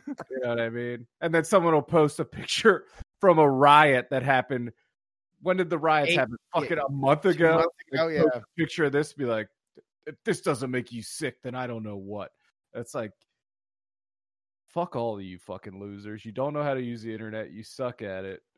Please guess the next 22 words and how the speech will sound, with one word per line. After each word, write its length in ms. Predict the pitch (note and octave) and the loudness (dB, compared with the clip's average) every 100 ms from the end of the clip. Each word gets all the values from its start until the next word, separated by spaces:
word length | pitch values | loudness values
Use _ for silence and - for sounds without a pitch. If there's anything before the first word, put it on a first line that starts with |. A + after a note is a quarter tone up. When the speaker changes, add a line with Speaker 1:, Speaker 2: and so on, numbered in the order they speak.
| - | -18
Speaker 1:
and 240 | G2+ G2+ | -14 -14
you 100 | G#2 | -14
should 200 | G#2 A2+ | -16 -14
be 260 | A2 G#2+ G#2 _ | -12 -12 -14 _
kicked 260 | C3+ C3 - | -12 -12 -8
off. 340 | C#3+ D3 D#2 _ - | -8 -8 -12 _ -20
And 140 | A2+ | -16
then 80 | B2 | -10
I'll 160 | C#3 E3+ | -8 -8
post 320 | F3+ C3+ - | -6 -8 -6
something 320 | B2+ - A2+ | -10 -10 -10
in 140 | A2+ | -10
there. 180 | G#2+ A2 | -8 -6
I'll 80 | C3 | -8
get, 200 | C#3 D3 | -8 -12
like, 180 | C3 G#2+ | -10 -12
four 320 | - A#2+ A#2+ | -16 -14 -12
likes, 420 | A2 C3 D3+ - | -10 -10 -10 -14
which 200 | A#2+ - | -20 -18
makes 240 | B2 B2+ _ | -14 -16 _
me 80 | B2+ | -20
sick, 340 | - D3+ E3 | -14 -10 -10